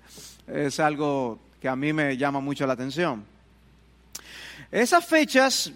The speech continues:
con esos reyes, eh, ubican a Miqueas como un contemporáneo de Oseas y de Isaías. O sea que, eh,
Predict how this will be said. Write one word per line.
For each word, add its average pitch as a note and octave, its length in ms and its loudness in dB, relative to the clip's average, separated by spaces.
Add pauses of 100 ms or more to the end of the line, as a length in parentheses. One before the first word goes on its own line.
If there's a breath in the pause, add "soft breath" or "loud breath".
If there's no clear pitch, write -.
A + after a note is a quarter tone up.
(140)
con F3 180 2
esos G3 260 0
reyes, F#3+ 600 4
eh, E3 260 4
ubican F3 840 2
a C3+ 520 4
Miqueas E3+ 680 2
como D#3+ 220 -2
un F#3 100 -2
contemporáneo F3+ 840 2
de D#3+ 140 4
Oseas D#3+ 640 0 (320 soft breath)
y D#3+ 100 2
de D#3 140 4
Isaías. D3 760 0 (180)
O - 60 -16
sea C3+ 200 0
que, C#3 240 0
eh, C3 40 -6